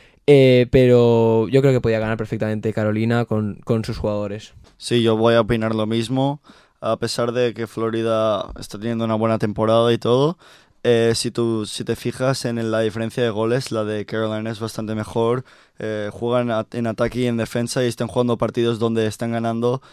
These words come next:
Speaker 2: eh, de diferencia. En cambio, Florida cada partido va justo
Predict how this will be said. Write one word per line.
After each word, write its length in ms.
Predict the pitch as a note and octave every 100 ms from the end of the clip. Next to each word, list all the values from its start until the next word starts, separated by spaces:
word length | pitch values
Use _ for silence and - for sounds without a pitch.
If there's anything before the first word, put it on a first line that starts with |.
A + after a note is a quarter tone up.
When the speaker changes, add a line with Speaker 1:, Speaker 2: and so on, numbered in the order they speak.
| - _
Speaker 2:
eh, 320 | A2 A2 G2+
de 100 | G2+
diferencia. 540 | A2 G#2+ A2 A#2+ A2 A#2
En 80 | G#2+
cambio, 280 | A#2 A#2 A2
Florida 420 | A#2 A#2 A#2 A#2+
cada 220 | A#2+ A#2
partido 300 | A#2 G#2+ A2+
va 80 | A2+
justo 540 | - B2 - D3+ D#3